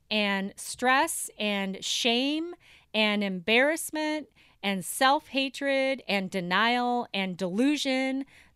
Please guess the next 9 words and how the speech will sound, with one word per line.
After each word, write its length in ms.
Delusion, 680
those 340
are, 420
uh, 320
the 160
rationalizations, 1600
the 160
rational 680
lies 960